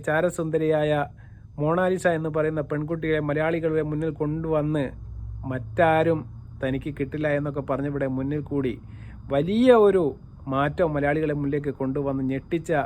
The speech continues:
കഴിഞ്ഞ മാസം നമ്മുടെ മുന്നിൽ കൂടി കടന്നുപോയത്. അതിനുശേഷം ഇപ്പോൾ ഇതാ ഈ മാസം അദ്ദേഹത്തിൻ്റെ കാസർഗോഡുള്ള പുതിയ ഷോറൂം ഉദ്ഘാടനം ചെയ്യാൻ വേണ്ടി നമ്മളേവരും കാണാൻ വേണ്ടി ആഗ്രഹിച്ചിരുന്ന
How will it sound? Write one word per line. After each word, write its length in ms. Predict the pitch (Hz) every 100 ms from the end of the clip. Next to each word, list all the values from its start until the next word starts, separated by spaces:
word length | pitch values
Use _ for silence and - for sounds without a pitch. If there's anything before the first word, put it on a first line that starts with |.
| - - - - - -
കഴിഞ്ഞ 280 | 131 143 160 151
മാസം 240 | 139 131 135
നമ്മുടെ 200 | 131 135 127
മുന്നിൽ 180 | 127 127
കൂടി 160 | 127 127
കടന്നുപോയത്. 540 | 120 123 123 123 120 127
അതിനുശേഷം 480 | 170 170 180 175 175 160
ഇപ്പോൾ 220 | 170 180
ഇതാ 140 | 170 170 160
ഈ 40 | 180 165
മാസം 320 | 160 175 151 120 - - - -
അദ്ദേഹത്തിൻ്റെ 460 | 135 156 170 170 165 151
കാസർഗോഡുള്ള 680 | 147 156 202 190 180 175 160 -
പുതിയ 220 | 185 208 233 -
ഷോറൂം 400 | 185 208 208 175
ഉദ്ഘാടനം 380 | 165 180 185 170
ചെയ്യാൻ 220 | 160 165 170 156
വേണ്ടി 260 | 156 151 127 - - - - - - - - 131
നമ്മളേവരും 800 | 147 170 160 160 190 214 208 131 - - - - -
കാണാൻ 300 | 135 156 170 160
വേണ്ടി 200 | 156 147 135 147
ആഗ്രഹിച്ചിരുന്ന 720 | 175 190 196 180 165 151